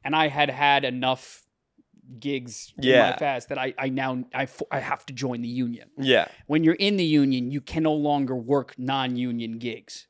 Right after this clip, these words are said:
Speaker 2: Yeah.
Speaker 1: So that's kind of the benefit of not being in the union is that you can still
Speaker 2: Yeah,
Speaker 1: work
Speaker 2: is that you can
Speaker 1: non-union.
Speaker 2: do little short films and student projects and things like that.
Speaker 1: And I was doing this thing, Rekindling. I've spoken
Speaker 2: Yes.
Speaker 1: about it. Susanna Scorcha, Logan Riley Bruner.
Speaker 2: Mm-hmm.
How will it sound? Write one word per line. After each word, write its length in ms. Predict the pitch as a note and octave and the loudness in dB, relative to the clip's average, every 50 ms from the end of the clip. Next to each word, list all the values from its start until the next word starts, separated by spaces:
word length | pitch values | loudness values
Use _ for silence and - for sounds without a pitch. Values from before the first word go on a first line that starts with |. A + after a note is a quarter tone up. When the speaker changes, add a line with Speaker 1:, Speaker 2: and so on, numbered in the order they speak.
| - | -10
Speaker 2:
Yeah. 240 | B2 B2 A#2+ A2 - - | -2 0 2 2 2 2
Speaker 1:
So 40 | - | 0
that's 160 | D3+ E3 D#3+ | 0 0 0
kind 220 | - - E3+ D#3+ D3 | 2 2 2 2 2
of 60 | C3+ | 0
the 80 | C3+ | -2
benefit 420 | A#2+ - D#3 D#3 D#3 C#3+ - D#3+ C3+ | -4 -2 -2 -2 -2 -2 -2 -2 -4
of 100 | A#2 A2 | -4 -4
not 260 | B2 C3+ C#3+ D3 - _ - | -2 0 0 0 -2 _ -6
being 180 | D3+ D3 C#3 C3+ | -4 -2 -2 -2
in 80 | B2 | -2
the 60 | B2 | -4
union 380 | A#2 A#2+ C#3+ D#3+ D3+ B2 A2 G2+ | -6 -4 -4 -4 -4 -4 -6 -8
is 80 | G2+ G#2+ | -12 -14
that 100 | G2+ - | -14 -14
you 80 | - | -16
can 80 | G#2 - | -14 -6
still 100 | C3 C3 | -2 0
Speaker 2:
Yeah, 160 | C3 A2 G2 F#2+ | 0 0 0 -2
Speaker 1:
work 80 | G2+ | -4
Speaker 2:
is 40 | A2 | 0
that 120 | G#2 A#2 G#2+ | 0 0 0
you 120 | G#2 G#2+ | 0 -4
can 160 | - - A#2 | -4 -4 -4
Speaker 1:
non-union. 280 | C3+ C#3+ A2+ G#2+ G#2 G2+ | -2 -2 -2 -2 -2 -4
Speaker 2:
do 60 | G2 | -4
little 200 | G#2+ A2 G#2 F#2+ | -4 -4 -4 -6
short 340 | - - - A2+ G2 F#2+ - | -6 -6 -4 -4 -4 -4 -4
films 500 | - G#2 F#2 F#2 F2 E2 E2+ E2+ - - | -6 -6 -4 -4 -4 -6 -6 -8 -10 -10
and 220 | F2+ F2 F2 F2 | -10 -10 -10 -14
student 380 | - - - A2 F#2+ F2+ E2+ - | -14 -8 -6 -6 -6 -6 -8 -6
projects 560 | - G2 E2 E2 D#2 - D#2 D#2 D#2 - - | -2 -2 -2 -2 -4 -6 -8 -8 -8 -8 -12
and 100 | D#2+ D2 | -12 -12
things 220 | - C2+ A1+ - | -12 -12 -12 -12
like 160 | - - - - | -12 -14 -12 -12
that. 240 | - C2 - - _ - | -12 -12 -12 -14 _ -4
Speaker 1:
And 160 | C3+ C#3+ C#3+ | -2 0 0
I 160 | C#3 C#3 C3 A#2+ - - - | 0 0 -2 -4 -8 -12 -4
was 280 | C#3 C3+ A#2+ G#2 - - | -4 -4 -4 -4 -10 -14
doing 420 | - B2 - D#3+ D3 D3 C#3 B2+ | -14 -4 0 0 2 2 2 0
this 320 | C3 B2 - - - - - - - - - D3 | 0 -2 -4 -8 -12 -12 -16 -20 -20 -14 -14 -14
thing, 440 | B2 - - E3+ D#3 B2+ A#2+ B2 A#2 A#2 | -10 -4 -2 -2 -2 -2 -4 -8 -10 -10
Rekindling. 560 | B2+ B2+ B2 - - E3 E3 C3 A#2 G#2+ G#2+ - | -10 -10 -10 -6 -6 -6 -6 -6 -8 -12 -16 -18
I've 80 | - - | -18 -16
spoken 300 | - - D3 D3 A#2 A#2+ | -8 -6 -6 -2 0 0
Speaker 2:
Yes. 240 | G#2 - G#2+ G#2 | 0 0 -2 -6
Speaker 1:
about 100 | G#2 A2 | -12 -16
it. 40 | - - | -18 -18
Susanna 400 | - - B2+ A#2+ C3+ C3 B2 A#2 | -14 -14 -10 -8 -8 -8 -8 -10
Scorcha, 420 | - - C#3+ B2+ A#2 - B2 A#2 | -10 -8 -6 -8 -6 -8 -10 -10
Logan 240 | A#2+ A#2 A2 A#2 A2 | -8 -10 -10 -10 -12
Riley 200 | A2+ A2+ A2+ A2 | -12 -12 -12 -10
Bruner. 380 | - D#3 D#3+ E3 C#3 A#2+ A2+ | -6 -4 -4 -4 -4 -6 -8
Speaker 2:
Mm-hmm. 460 | A#2 A2+ A#2 A2 A2+ C3+ C3 G#2+ C2 | -10 -8 -8 -8 -8 -8 -10 -10 -12